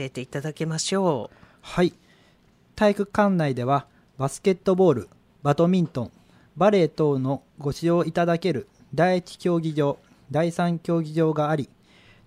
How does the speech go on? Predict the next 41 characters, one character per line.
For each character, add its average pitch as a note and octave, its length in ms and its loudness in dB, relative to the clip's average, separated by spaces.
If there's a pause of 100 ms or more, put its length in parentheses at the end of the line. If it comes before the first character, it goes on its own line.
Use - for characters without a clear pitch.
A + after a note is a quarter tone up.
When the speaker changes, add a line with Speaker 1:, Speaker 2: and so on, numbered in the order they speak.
Speaker 2:
卓 D#3 180 0 (140)
球 F#3+ 240 0
場 F3+ 320 0
専 E3 280 0
用 E3 200 2
の E3+ 220 0 (100)
第 E3+ 280 0
二 F3 140 -2
競 E3+ 220 0
技 D3+ 100 -6
場 D#3 220 0
と F3 240 -2 (500)
ト E3+ 100 0
レ G3 160 4
ー - 40 2
ニ G3+ 160 2
ン G3 40 2
グ F#3 120 2
ル F#3 120 4
ー - 40 2
ム、 A#2+ 160 -4 (320)
会 F3+ 240 2
議、 F3 180 -4 (680)
会 F#3+ 200 0
議 F#3+ 120 -2
室 - 240 -6
が G3 120 6
ご C#3 120 -6
ざ B2 100 -6
い A#2+ 60 -4
ま A2+ 160 -8
す。 - 240 -16 (880)
屋 G3 220 0
外 G#3 180 6
施 - 80 -4
設 F3 300 -2
で B2 100 -4
は D3 260 -2 (140)
野 B2 140 -8
球 F#3+ 260 4
場、 E3+ 260 4